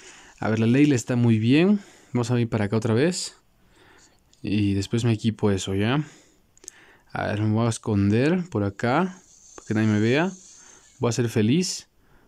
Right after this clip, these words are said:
Vamos a ir en Chavito. Chavito. Ahí está, está Chavito, ¿eh? Cuidado, cuidado, cuidado. Vamos a ir en Chavo. Primer poder.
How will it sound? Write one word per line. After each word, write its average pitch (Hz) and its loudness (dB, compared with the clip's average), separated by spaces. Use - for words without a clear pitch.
Vamos 113 0
a - 0
ir 117 2
en 110 2
Chavito. 135 2
Chavito. 147 2
Ahí 110 -4
está, 107 -2
está 98 -2
Chavito, 110 0
¿eh? 147 -2
Cuidado, 104 0
cuidado, 98 -2
cuidado. 101 -2
Vamos 120 -2
a - 0
ir 120 2
en 107 0
Chavo. 170 2
Primer 117 2
poder. 135 0